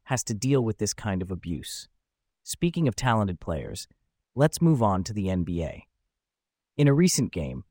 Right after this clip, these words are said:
the Phoenix Suns suffered a one hundred eighteen one hundred nine loss to the Houston Rockets, with their all-star,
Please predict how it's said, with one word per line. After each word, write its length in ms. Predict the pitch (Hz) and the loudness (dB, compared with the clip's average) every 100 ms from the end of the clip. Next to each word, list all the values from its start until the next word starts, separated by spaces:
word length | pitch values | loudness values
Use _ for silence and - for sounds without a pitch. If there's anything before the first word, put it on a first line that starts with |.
| - | -12
the 80 | 107 | -8
Phoenix 400 | - 147 143 - | 0 2 2 0
Suns 360 | 135 98 87 - - | 0 2 0 -6 -8
suffered 440 | - 123 - 117 - | 0 0 2 -2 -2
a 60 | |
one 320 | 104 107 135 151 | -2 2 4 4
hundred 360 | 147 151 147 - | 2 2 -2 -2
eighteen 640 | 123 120 - 107 87 87 | -4 -4 -4 -2 -2 -4
one 280 | 98 107 127 | -2 2 2
hundred 340 | 120 127 123 | 2 0 2
nine 340 | 120 107 107 98 | 2 2 2 0
loss 380 | 98 78 - - | 0 -2 -6 -10
to 100 | 98 | -8
the 80 | |
Houston 480 | 90 - 113 - 101 | -8 -6 -6 -2 -2
Rockets, 560 | 92 92 - - - - _ _ - | 0 -2 -4 -12 -12 -14 _ _ -6
with 140 | 123 | -2
their 120 | 107 95 | 0 2
all-star, 640 | 123 139 - 110 76 80 | 4 4 2 -2 -2 -4